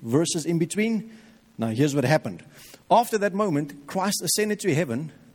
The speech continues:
and the church was birthed. But Judas hanged himself as per prophecy. He hanged himself after he, um, kinda disowned Christ and after he sold him, sold him off to the Sadducees and the Pharisees.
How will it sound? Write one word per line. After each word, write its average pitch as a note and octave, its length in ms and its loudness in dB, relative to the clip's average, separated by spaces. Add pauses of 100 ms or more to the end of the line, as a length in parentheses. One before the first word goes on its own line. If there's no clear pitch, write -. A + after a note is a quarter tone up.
and D#3+ 320 0
the C#3+ 80 0
church F#3 320 -2
was D#3 120 -2
birthed. A2+ 380 -2 (680)
But E3+ 520 2 (220)
Judas D#3+ 400 2 (400)
hanged F3 340 0
himself F3+ 560 0 (120)
as E3 220 0
per E3+ 260 -2
prophecy. D3+ 560 -6 (180)
He F3 200 4
hanged F3+ 240 -2
himself E3 440 -2
after D#3 300 -4
he, D3+ 400 0 (340)
um, A#2 500 -4 (220)
kinda D3 160 0
disowned C#3+ 480 0
Christ A#2 300 -2
and A#2+ 80 -8
after C#3+ 240 -4
he C3 80 0
sold D3+ 320 0
him, A2+ 260 0 (180)
sold D#3+ 280 -2
him C#3+ 120 -2
off D3 200 -4
to D3 100 -4
the B2+ 100 -2
Sadducees C#3+ 500 -4
and B2+ 100 -4
the A2+ 40 -8
Pharisees. - 560 -8